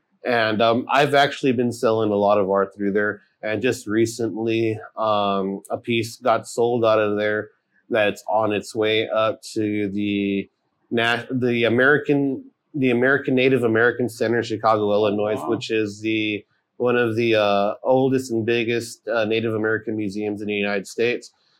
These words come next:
Speaker 1: And it's going to be, um, inducted into there for permanent viewing.
Speaker 2: Congrats.
Speaker 1: Yeah, thank you, man.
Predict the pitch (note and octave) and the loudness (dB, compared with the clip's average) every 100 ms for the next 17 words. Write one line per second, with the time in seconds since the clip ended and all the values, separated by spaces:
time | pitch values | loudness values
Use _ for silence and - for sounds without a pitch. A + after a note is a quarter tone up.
0 | _ _ G#2+ A#2 A2 G#2+ G#2 G#2 - A2 | _ _ -2 0 0 0 0 -2 -4 -2
1 | G#2+ G#2+ G2+ A2 A2 G#2+ G#2 G#2 - G#2+ | -2 -4 -4 -2 -2 0 -2 -4 -2 -2
2 | G2+ G2+ G#2+ G2+ A2 A2+ A2+ G#2+ A2 G#2+ | 0 0 -2 0 0 0 -2 -2 -2 2
3 | A2 G#2+ G2 F#2 G2+ G2 G2 F#2+ F#2+ G#2+ | 2 2 0 -2 -2 0 2 0 -2 -2
4 | G2+ G2 G2 E2 G2+ G#2 G#2 B2 D#3+ C3+ | 0 0 -2 -4 -2 0 2 2 2 0
5 | - - B2+ A#2+ C#3 G2 F#2 | -8 -8 -6 -4 -4 -2 -4